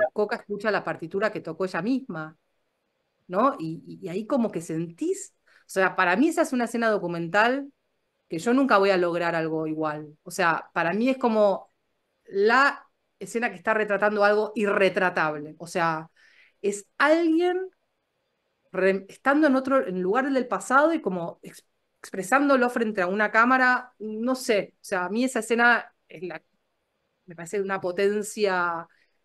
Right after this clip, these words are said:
eh, documental de retratar la memoria, ¿no? De retratar una memoria, no, no,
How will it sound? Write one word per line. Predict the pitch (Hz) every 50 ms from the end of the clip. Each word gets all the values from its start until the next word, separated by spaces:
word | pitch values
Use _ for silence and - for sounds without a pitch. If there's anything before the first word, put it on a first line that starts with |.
| _ _ _ _ _ _ _
eh, | 180 180 165 160 160 160 156 156 160
documental | 170 180 175 180 202 190 185 180 180 185 175 180 240 247 254 262 277 294 247
de | 220 202
retratar | 175 180 180 180 185 180 180 233 240
la | 247 233
memoria, | 214 208 220 262 254 220 190 165 156 151
¿no? | 160 185 269 277 - _ _ _ _ -
De | 180 175
retratar | 170 165 170 185 175 175 233 240 233
una | 220 220 196
memoria, | 185 180 185 202 202 190 165 156 151 151
no, | 156 165 170 170 170 170 165
no, | 165 165 170 165 165 165 160 151 - 156 160 165